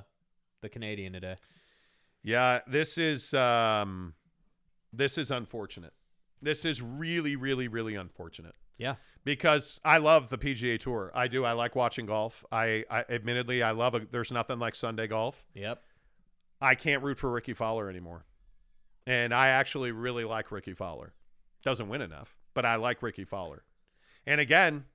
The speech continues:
Speaker 2: now I just ask you, who's the face of American golf? 'Cause I could have made the argument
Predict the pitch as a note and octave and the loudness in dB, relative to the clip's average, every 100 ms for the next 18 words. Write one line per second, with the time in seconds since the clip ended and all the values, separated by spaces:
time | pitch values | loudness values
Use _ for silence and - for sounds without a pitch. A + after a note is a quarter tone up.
0 | _ _ _ G2+ A#2+ D#3+ D#3+ D#3+ - E3+ | _ _ _ 0 4 6 4 0 2 4
1 | F3 - C#3 B2 A2 _ _ - D3 C#3+ | 4 4 -2 -2 -4 _ _ -4 -2 0
2 | D#3 - D#3 D3 C#3 C3+ C3+ C3 B2 A2 | 0 2 0 0 -4 -2 -2 -2 -6 -4
3 | A#2 D2+ - - B2+ B2+ - E3 F3 G3+ | -4 -4 -8 -8 0 0 2 0 4 2
4 | G#3 G#3+ C4+ D4 F3+ D3+ B2+ | 2 6 8 8 6 0 -2